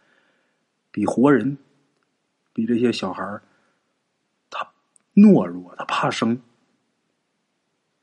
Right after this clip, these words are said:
因为他们实在是太弱小啊，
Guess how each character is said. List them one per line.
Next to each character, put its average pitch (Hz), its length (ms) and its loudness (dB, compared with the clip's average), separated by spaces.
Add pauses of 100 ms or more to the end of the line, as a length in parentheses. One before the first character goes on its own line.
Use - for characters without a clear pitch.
(260)
因 151 160 4
为 160 80 4
他 156 240 0
们 147 80 0
实 127 260 0
在 147 140 2
是 113 100 -6
太 120 200 -4
弱 104 280 -6
小 - 160 -12 (920)
啊， 92 260 -12